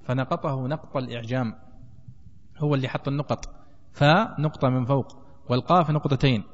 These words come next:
والتاء نقطتين من فوق، والباء نقطة من تحت، والنون نقطة من فوق. الآن بدون،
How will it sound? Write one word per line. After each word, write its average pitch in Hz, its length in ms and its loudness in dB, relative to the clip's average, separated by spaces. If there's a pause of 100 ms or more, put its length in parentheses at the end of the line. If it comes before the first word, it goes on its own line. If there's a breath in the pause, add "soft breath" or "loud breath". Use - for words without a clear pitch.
(280)
والتاء 160 440 0
نقطتين 151 400 0
من 139 100 0
فوق، 127 300 0
والباء 143 260 2
نقطة 165 260 -2
من 147 160 -2
تحت، - 360 -4 (140)
والنون 156 360 0
نقطة 160 220 -2
من 151 140 0
فوق. - 240 -2 (640 loud breath)
الآن 180 500 0
بدون، 190 320 4